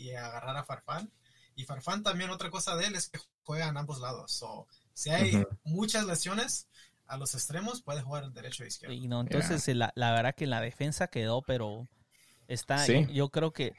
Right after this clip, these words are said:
Speaker 3: sí, en el medio, como decíamos, no, no, no, no perdimos jugadores, sino que por el contrario ganamos a Rahim y de ahí tenemos a Cifuentes, a Guinela, Bryce Duke, y, o sea, estamos, estamos bien armados, la realidad que estamos bien armados. La última posición que nos queda es,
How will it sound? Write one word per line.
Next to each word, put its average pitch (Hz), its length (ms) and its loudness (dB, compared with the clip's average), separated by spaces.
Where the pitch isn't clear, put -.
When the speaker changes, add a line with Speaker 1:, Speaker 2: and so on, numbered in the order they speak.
Speaker 3:
sí, 196 320 6
en 180 100 6
el 156 120 6
medio, 190 340 8
como 156 200 2
decíamos, 180 500 0
no, 160 280 -2
no, 156 280 -4
no, 147 440 -4
no 143 220 2
perdimos 156 540 2
jugadores, 139 480 4
sino 127 200 0
que 117 140 -2
por 113 160 0
el 107 100 0
contrario 131 500 2
ganamos 123 540 0
a 110 160 2
Rahim 131 640 -2
y 110 160 -2
de 113 80 -2
ahí 117 140 0
tenemos 123 440 -2
a 104 80 -6
Cifuentes, 123 800 -4
a - 40 -4
Guinela, 117 760 -2
Bryce 92 400 -8
Duke, 127 520 -2
y, - 20 -10
o - 20 -20
sea, 165 140 8
estamos, 196 520 8
estamos 175 460 6
bien 151 280 6
armados, 127 460 8
la 107 100 6
realidad 113 340 4
que 214 80 0
estamos 170 220 2
bien 143 140 2
armados. 165 440 8
La 147 220 12
última 247 540 10
posición 185 420 4
que 214 100 2
nos 170 160 0
queda 247 380 6
es, 185 220 4